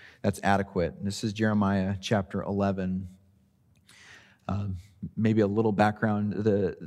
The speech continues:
the kingdom of Israel had been divided at this point in the book of,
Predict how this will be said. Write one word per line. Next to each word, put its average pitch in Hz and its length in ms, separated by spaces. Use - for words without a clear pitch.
the 98 500
kingdom 131 420
of 113 120
Israel 113 320
had 110 180
been 107 160
divided 104 520
at 90 160
this 110 180
point 107 380
in 107 100
the 107 60
book 101 180
of, 95 300